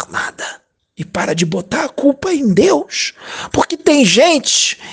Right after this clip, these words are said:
que tá orando que tá ajoelhado no chão e tá falando, "Cadê Deus? Por que que o Senhor deixa isso acontecer? Isso é ignorância." Tem gente que tá falando, "Cadê Jesus? Cadê a espiritualidade?"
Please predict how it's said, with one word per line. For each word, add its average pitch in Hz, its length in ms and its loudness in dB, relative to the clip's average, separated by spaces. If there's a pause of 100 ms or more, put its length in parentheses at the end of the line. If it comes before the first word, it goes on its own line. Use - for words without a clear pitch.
(140)
que 320 140 2
tá 294 240 2
orando 269 840 6 (580)
que 320 140 -2
tá 330 200 2
ajoelhado 311 560 6
no 294 140 4
chão 349 360 6
e 302 60 4
tá - 160 2
falando, 330 460 4
"Cadê 311 380 4
Deus? 302 760 4
Por - 120 0
que 349 120 -2
que 339 100 2
o 302 40 4
Senhor 294 340 4
deixa 294 380 4
isso 320 200 4
acontecer? 294 680 2
Isso 285 260 0
é 294 80 4
ignorância." 294 1040 4 (1300)
Tem 311 140 0
gente 330 260 0
que 330 100 -6
tá 311 200 2
falando, 311 420 4
"Cadê 302 360 2
Jesus? 302 680 4
Cadê - 300 0
a 330 40 6
espiritualidade?" 277 1500 2